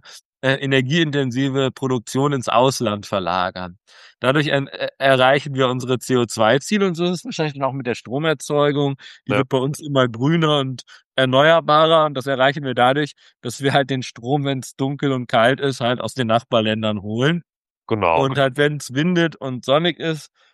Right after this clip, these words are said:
Speaker 1: können die halt ihre Kraftwerke dann runterfahren und von uns den ganz billigen, ähm, Windstrom kaufen und freuen sich noch, dass sich die Deutschen freuen, dass sie eine positive Energieexportbilanz haben, weil dann, wenn alle Strom haben und der super billig ist,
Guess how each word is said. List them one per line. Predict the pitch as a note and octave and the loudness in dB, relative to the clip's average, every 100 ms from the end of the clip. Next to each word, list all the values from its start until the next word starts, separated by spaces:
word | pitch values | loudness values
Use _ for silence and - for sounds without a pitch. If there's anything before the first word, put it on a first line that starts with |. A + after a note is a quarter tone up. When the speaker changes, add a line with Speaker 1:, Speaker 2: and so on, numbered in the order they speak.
| _ | _
Speaker 1:
können | - C#3+ C#3+ | -2 0 2
die | D3+ | 2
halt | C3+ | 2
ihre | C3+ C3 | -2 -2
Kraftwerke | - C3 B2+ C3+ A#2+ B2 | 0 0 0 -2 -2 -2
dann | A2 | -4
runterfahren | G#2 D#3+ E3+ D3 D#3 C#3+ C#3+ C#3+ _ _ _ _ | -4 -2 0 2 4 4 2 -2 _ _ _ _
und | C#3 C3 B2 | -4 -4 -2
von | A#2+ A#2+ | -4 -2
uns | C3 C3+ - | -4 -4 -2
den | B2+ B2 | 0 2
ganz | A#2+ A#2+ B2 - | 4 2 2 -6
billigen, | - C3 C3+ B2 A#2 A#2 A#2 A#2 | -2 0 0 -2 -4 -4 -6 -4
ähm, | A#2+ A2+ A2 G#2+ G#2 G2+ - _ _ _ _ | 0 0 0 -4 -8 -12 -18 _ _ _ _
Windstrom | G#2+ D#3+ G3 - G3 F3+ | -2 -2 -2 -2 -2 0
kaufen | - D#3+ D#3+ E3 | 2 2 2 -2
und | C#3 | -4
freuen | - C3+ D3 | 0 4 4
sich | D3+ C#3+ | 2 0
noch, | C#3 | -2
dass | - C3 | -2 -4
sich | C3 | -6
die | C3 | -4
Deutschen | A#2+ B2 C#3 C#3+ | 2 2 2 -2
freuen, | - A#2+ C3 | -4 2 2
dass | C3 B2 | 2 0
sie | B2+ | 0
eine | B2+ | 0
positive | A#2 - D#3 D3 D3+ D3+ D3 | -4 -2 0 0 -4 -4 -4
Energieexportbilanz | C#3 C#3 C#3 B2+ C#3 G2+ A2 - - A2 G#2+ - G#2+ G2+ G2+ G2+ | -4 -2 -2 -2 -2 -4 -8 -12 -4 -2 -2 -4 -4 -2 -2 -6
haben, | G2+ G2 A#2+ G3 - - _ | -4 -2 -2 -6 -12 -20 _
weil | C3 D3 C#3+ | 0 0 2
dann, | C#3+ D3+ | 0 0
wenn | C#3+ | 0
alle | C3+ D3+ F3 | 0 2 0
Strom | - C#3+ D#3+ D3 | -4 -4 -2 2
haben | C#3+ C#3 C#3 | 2 2 0
und | |
der | C3 C3+ B2+ | -2 -2 -2
super | C#3+ - C3 | -2 2 2
billig | C#3+ F3+ F3 | 2 2 0
ist, | - E3 D3+ | -2 -4 -4